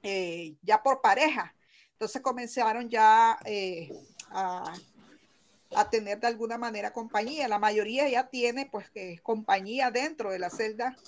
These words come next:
pero las que entiendo yo que no tienen, eh, a nadie dentro de la celda, eh, te estoy hablando de Tamara Dávila, Ana Margarita Vigil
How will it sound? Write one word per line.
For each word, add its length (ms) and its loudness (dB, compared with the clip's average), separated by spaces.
pero 220 0
las 240 0
que 380 -6
entiendo 540 -2
yo 380 4
que 80 -4
no 180 -10
tienen, 540 -2
eh, 280 -4
a 120 4
nadie 420 0
dentro 320 -6
de 140 -2
la 100 -2
celda, 520 -4
eh, 380 -12
te 60 -2
estoy 320 -8
hablando 460 0
de 260 -4
Tamara 460 0
Dávila, 580 0
Ana 220 -4
Margarita 540 -4
Vigil 480 -6